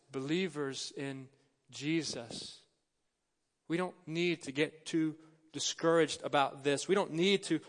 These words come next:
lose hope in the face of, of this. We don't need to panic. I'll say this very straightforward this morning. Even if Hillary Clinton is elected, believers don't need to panic.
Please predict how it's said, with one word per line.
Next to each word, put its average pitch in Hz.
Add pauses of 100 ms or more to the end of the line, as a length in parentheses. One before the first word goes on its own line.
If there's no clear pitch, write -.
lose 180
hope 175
in 151
the 139
face 180
of, 139 (240)
of 156
this. 170
We 220
don't 208
need 202
to 170
panic. 175 (1500)
I'll 196
say 233
this - (240)
very 214 (240)
straightforward 202
this -
morning. 147 (280)
Even 214
if 185 (160)
Hillary 208
Clinton 170
is 160
elected, 160 (140)
believers 170
don't 151
need 151
to 139
panic. 131